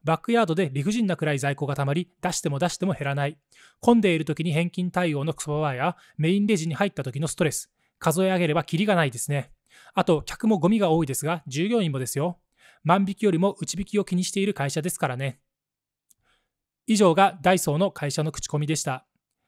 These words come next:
皆さん、どう思われましたか？ぜひコメントで感想を教えてください。はい、本日の動画いかがでしたでしょうか？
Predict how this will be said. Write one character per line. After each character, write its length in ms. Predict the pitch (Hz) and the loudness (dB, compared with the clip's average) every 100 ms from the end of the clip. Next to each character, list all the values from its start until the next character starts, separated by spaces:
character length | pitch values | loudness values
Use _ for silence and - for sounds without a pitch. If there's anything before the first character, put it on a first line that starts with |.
| _ - | _ -2
皆 160 | 160 | 0
さ 140 | 156 135 | 0 -2
ん、 140 | 127 _ _ _ | -6 _ _ _
ど 100 | 160 | 2
う 40 | 190 | 2
思 100 | 151 | 2
わ 40 | |
れ 60 | 139 | -2
ま 80 | 139 | -4
し 60 | |
た 80 | 151 | -4
か？ 240 | 143 147 - _ _ _ _ _ _ | -2 -4 -8 _ _ _ _ _ _
ぜ 160 | 139 214 | 2 4
ひ 60 | |
コ 100 | - | 4
メ 80 | 160 | 2
ン 20 | |
ト 100 | 156 | 2
で 160 | 170 180 | 2 2
感 220 | - 143 | -4 -4
想 240 | 143 147 | 0 0
を 60 | 151 | 0
教 140 | - | -2
え 20 | 139 | -4
て 80 | |
く 60 | 151 | -4
だ 80 | 151 | -2
さ 180 | 165 147 | -2 -2
い。 100 | 131 _ _ _ _ _ _ _ _ _ _ _ | -6 _ _ _ _ _ _ _ _ _ _ _
は 180 | - 285 | -2 0
い、 140 | 339 - _ | 0 -4 _
本 200 | - 233 | -2 0
日 120 | 196 | 0
の 140 | 196 165 | 0 2
動 160 | 196 | 2
画 220 | 202 - - | 2 -2 -4
い 80 | 165 | -2
か 100 | 202 | 0
が 80 | |
で 80 | 180 | 0
し 80 | 180 | 0
た 80 | 175 | 0
で 80 | 160 | 0
し 80 | |
ょ 60 | 160 | 0
う 20 | |
か？ 240 | 151 135 | 0 -4